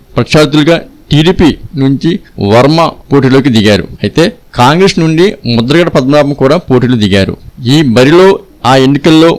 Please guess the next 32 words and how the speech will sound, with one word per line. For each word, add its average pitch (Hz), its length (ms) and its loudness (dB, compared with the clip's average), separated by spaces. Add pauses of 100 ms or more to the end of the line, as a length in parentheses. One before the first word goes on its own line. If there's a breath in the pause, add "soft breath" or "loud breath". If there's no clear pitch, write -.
(100)
మొత్తం 123 300 -2 (380)
లక్షన్నర 147 440 -2 (120)
ఓట్లు 170 300 0
పోలైతే 123 400 2 (400)
ఇందులో 180 280 2 (260)
వంగ 131 180 0 (120)
గీతకు 165 400 -2 (300)
నలభై 139 320 2 (120)
ఆరు 131 140 4 (100)
వేల 156 180 2 (100)
ఓట్లు 143 260 0
పోలయ్యాయి. 110 420 2 (240)
టీడీపీ 160 300 0
తరపున 185 300 0
పోటీ 160 240 2
చేసిన 160 220 -2 (120)
వర్మకు 147 420 0 (460)
యాభై 131 320 2
ఐదు 147 140 2
వేలు 170 160 4 (100)
ఓట్లు 156 240 2
పోలయ్యాయి. 110 420 2 (240)
ఇదే 170 220 2
తరహాలో 180 340 4 (160)
ముద్రగడ్డకు 170 560 2 (140)
కాంగ్రెస్ 160 380 0
నుండి 180 140 0 (100)
పోటీ 160 220 0
చేసిన 151 220 -2 (280)
ప్రత్యర్థి 160 480 -2 (260)
ముద్రగడ్డ 139 380 0 (100)
పద్మనాభానికి 135 640 0